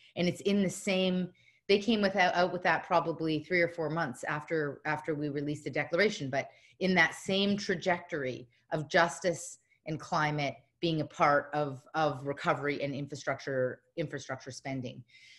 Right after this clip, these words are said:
We have several former, uh, premiers, uh, including, um, Mike Harcourt, who was the mayor of Vancouver, but also the premier of British Columbia. He signed the declaration.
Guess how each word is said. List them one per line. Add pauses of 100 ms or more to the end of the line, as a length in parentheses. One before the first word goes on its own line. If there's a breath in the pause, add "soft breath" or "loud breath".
(360 soft breath)
We
have
several
former,
uh,
premiers, (300)
uh,
including, (400)
um,
Mike
Harcourt,
who
was
the
mayor
of
Vancouver,
but
also
the
premier
of
British
Columbia. (280 soft breath)
He
signed
the
declaration.